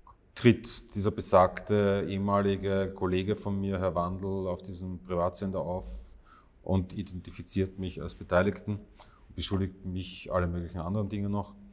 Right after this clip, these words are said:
Am selben Tag, ähm, am acht, am, glaub ich, einundzwanzigsten oder so, tritt die Regierung gesammelt beim Misstrauensantrag, wegen einem Misstrauensantrag gegen die gesamte Regierung kurz zurück.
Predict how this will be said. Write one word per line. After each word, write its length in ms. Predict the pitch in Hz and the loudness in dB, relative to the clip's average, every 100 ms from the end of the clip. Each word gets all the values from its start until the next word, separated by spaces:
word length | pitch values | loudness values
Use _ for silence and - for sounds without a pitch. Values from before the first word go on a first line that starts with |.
| - - - - - - - - - - - | -20 -20 -20 -20 -20 -20 -20 -20 -20 -20 -12
Am 240 | - 101 101 | 4 6 8
selben 580 | - 123 120 127 131 | 8 10 12 10 4
Tag, 600 | 127 110 101 101 113 - - - - | 8 12 12 12 10 6 -8 -12 -8
ähm, 600 | 104 98 101 101 104 101 98 - - - - - - - - - - - - | 2 4 6 4 2 -2 -4 -12 -20 -20 -20 -20 -20 -20 -20 -20 -20 -20 -4
am 120 | - 110 | 4 8
acht, 420 | 110 110 - - | 8 8 0 0
am, 480 | 107 107 104 101 101 | 2 4 4 0 4
glaub 120 | 107 | 4
ich, 160 | 98 - | 4 0
einundzwanzigsten 800 | 101 117 123 120 110 113 - 113 | 0 2 4 4 4 0 -4 -4
oder 80 | 107 | 0
so, 160 | 117 | -2
tritt 640 | 110 - - 107 - - - | -2 -4 -4 -4 -6 -10 -2
die 80 | |
Regierung 540 | 104 101 - 113 110 107 | 0 0 0 0 2 0
gesammelt 600 | 104 98 92 104 107 - | 4 6 6 4 -2 0
beim 140 | 101 | 0
Misstrauensantrag, 960 | 101 101 98 101 101 101 92 95 95 85 | 0 -2 -2 -2 -2 -4 -6 -6 -8 -6
wegen 200 | 92 92 | -4 -4
einem 140 | 95 | -6
Misstrauensantrag 680 | 98 - 101 92 92 95 95 | -6 -4 -2 -2 -2 -6 -8
gegen 180 | 92 | -10
die 100 | 90 | -10
gesamte 440 | 87 87 92 87 95 | -10 -4 -4 -4 -12
Regierung 520 | 87 - 87 95 95 - - - - | -14 -10 -6 -6 -6 -12 -20 -20 4
kurz 380 | 127 113 - | 6 6 4
zurück. 400 | - 98 123 - | 2 4 2 -2